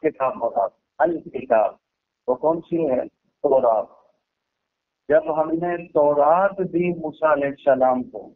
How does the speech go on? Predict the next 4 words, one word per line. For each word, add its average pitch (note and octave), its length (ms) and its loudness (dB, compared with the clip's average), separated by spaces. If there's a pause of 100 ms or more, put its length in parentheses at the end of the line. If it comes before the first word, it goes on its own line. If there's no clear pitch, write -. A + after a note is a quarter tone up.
(1500)
والفرقان، E3 1300 0 (1160)
اور D#3+ 320 2 (140)
فرقان E3 880 0
دی۔ A2+ 400 -6